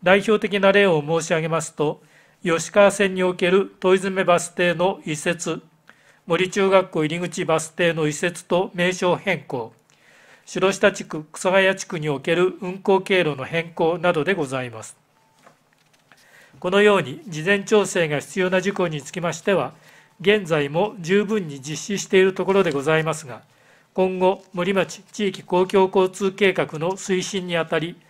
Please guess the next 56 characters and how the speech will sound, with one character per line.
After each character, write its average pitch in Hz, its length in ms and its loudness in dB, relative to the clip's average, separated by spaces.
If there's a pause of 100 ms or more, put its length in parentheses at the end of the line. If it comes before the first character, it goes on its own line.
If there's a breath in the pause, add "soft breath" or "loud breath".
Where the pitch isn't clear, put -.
(440 soft breath)
デ 160 160 2
マ 196 140 2
ン 202 80 -8
ド 208 100 2
タ 208 160 4
ク - 80 -12
シ 165 160 -8
ー 147 40 -8
な 175 140 0
ど 160 120 -2
の 123 200 -12
新 190 240 -8
規 190 140 -6
事 202 120 -4
業 180 220 2
を 135 60 -4
検 180 340 -4
討 185 100 4
す 185 120 -8
る 180 100 -2
場 170 140 0
合 165 80 0
に 165 160 -6
は、 127 160 -4 (540 soft breath)
よ 165 120 -2
り 208 200 0
細 208 200 2
や 202 120 4
か 156 140 -4
な 139 280 -6
事 156 200 -12
前 185 160 -2
調 180 260 2
整 143 260 -4
や 175 300 0
議 185 140 -4
論 190 180 0
が 147 120 -4
必 - 220 -10
要 180 160 0
で 180 120 2
あ 185 40 6
る 156 120 0
と 190 180 -2
考 156 320 -2
え 139 160 -2
ま 127 140 -10
す。 - 100 -20 (800 soft breath)
ま 160 100 0
た、 185 380 4
議 175 200 -4
員 185 120 -6
ご 170 120 2
提 180 280 4
案 175 180 0
の 165 200 -2